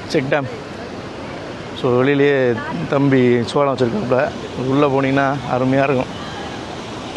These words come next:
மேல வரைக்கும் போலாம் போலடா. ஆ? சூப்பரா இருக்குல்ல?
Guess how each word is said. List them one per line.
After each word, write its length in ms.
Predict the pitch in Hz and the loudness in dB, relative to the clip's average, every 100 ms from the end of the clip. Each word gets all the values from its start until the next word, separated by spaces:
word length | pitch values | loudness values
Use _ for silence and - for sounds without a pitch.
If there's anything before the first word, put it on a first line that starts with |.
| - - - | -6 -6 -2
மேல 180 | 127 190 | 2 4
வரைக்கும் 280 | 226 233 | 4 4
போலாம் 300 | 185 185 156 | 4 4 4
போலடா. 280 | 135 123 151 220 - - - - | 4 4 4 2 -4 -10 -8 -2
ஆ? 40 | 175 - - - - - - - - - | -2 -4 -8 -10 -10 -10 -10 -10 -10 -4
சூப்பரா 220 | 175 180 | 0 4
இருக்குல்ல? 260 | 196 151 170 | 4 4 2